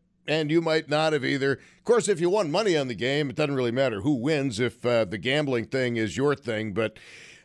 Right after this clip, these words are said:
uh, that, uh, that was, that was a real, that was a real letdown. You, you people who live and die with the football team, you deserve better. And, uh, the defense was like, uh,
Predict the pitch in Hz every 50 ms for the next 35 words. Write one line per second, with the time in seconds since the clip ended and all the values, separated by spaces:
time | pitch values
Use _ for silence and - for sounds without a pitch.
0 | _ - - 120 120 120 123 120 120 117 104 - - - 165 180 175 - - -
1 | - 156 151 147 147 143 139 151 202 247 226 185 - - - 233 214 139 147 147
2 | 147 165 170 165 151 131 120 - - - 185 127 135 131 139 151 143 117 107 113
3 | - - - 104 87 73 76 78 - - 78 101 110 113 147 160 160 151 147 139
4 | 143 160 160 - - 156 165 165 - 147 143 135 127 120 - - - 117 139 156
5 | 160 156 135 107 - - 139 135 127 107 85 135 139 156 156 139 131 123 120 117
6 | 107 - - 127 123 - 120 107 - 143 135 - - 120 117 113 101 - - 113
7 | 110 110 107 104 107 117 127 127 110 80 87 113 98 73 - 127 135 135 131 123
8 | 117 87 69 71 117 127 135 120 104 98 85 - - - - _ _ _ _ 110
9 | 117 117 120 120 117 117 92 110 113 113 113 95 76 117 - - 180 185 - -
10 | 165 160 151 - - 135 131 110 92 127 139 135 131 - - - - 131 127 127
11 | 123 123 120 117